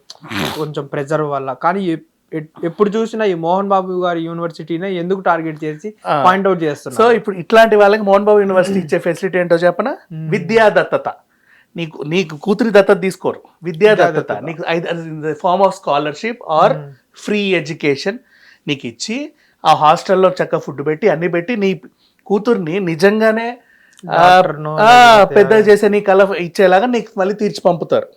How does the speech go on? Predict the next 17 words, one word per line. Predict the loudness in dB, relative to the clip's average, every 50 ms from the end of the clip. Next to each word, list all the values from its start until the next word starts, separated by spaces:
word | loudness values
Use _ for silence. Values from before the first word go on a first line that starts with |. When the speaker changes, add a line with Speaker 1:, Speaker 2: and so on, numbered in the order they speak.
| _ -18
Speaker 1:
మ్మ్. | -16 -16 -16 -16 -18 -18 -20 -20 -20 _ -6 -2
Speaker 2:
ఆ | -2
ఫెసిలిటీ | -2 -2 -4 -8 -8 -8 -10 -6 -6
ఉంది. | -6 -6 -6 -10 -10
నెక్స్ట్ | -4 2 2 2 2 0 -2 -2 -2 -2 -4 -6 _ -20 -20 -20 _ _ -2
పిల్లల | 0 4 4 6 6 6
దత్తత. | 4 4 2 2 0 -4 -4 -6 -10 -6
సరే | -2 2 4 4 4
నీకు | 4 2 -2 -6 -8
పేరెంట్స్ | -6 -2 0 2 2 2 2 0 -4
ఉన్నారు | -6 -2 2 4 4 4 2 0 -4 _ _ _ _ _ _ _ _ _ _ _ _ _ _ _ _ -2
కానీ | 2 2 2 2
భయంతో | 2 0 0 2 4 4 2 2 2 0 2
వల్ల | 4 4 4 2
నిన్ను | 2 0 -2 -2 -2
ఇక్కడ | -2 -2 -2
వేశారు. | -2 -2 -4 -6 -12 -12 -14